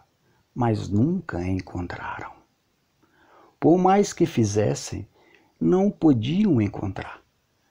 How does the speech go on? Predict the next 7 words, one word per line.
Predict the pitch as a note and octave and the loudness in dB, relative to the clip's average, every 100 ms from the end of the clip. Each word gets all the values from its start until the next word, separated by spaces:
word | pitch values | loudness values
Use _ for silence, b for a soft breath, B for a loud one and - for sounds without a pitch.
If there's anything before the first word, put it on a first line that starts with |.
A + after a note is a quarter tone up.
| _ | _
porque | - A2 - C3+ | -2 -2 2 4
não | C3+ | 4
dependia | B2 B2 A2+ G#2 F#2+ G2 G2+ G2+ | 4 2 2 2 2 0 0 0
de | F#2+ | -2
pesquisa | G2 F#2+ - - - D#3+ C#3+ G#2 G2+ - | -4 -4 -4 -8 -2 0 0 -6 -8 -2
e | A2 | 2
experiência. | G2+ - G2 F#2+ F#2 F#2+ C#3+ - E2 D#2+ | 0 -2 -4 -2 0 -2 -4 -8 -14 -16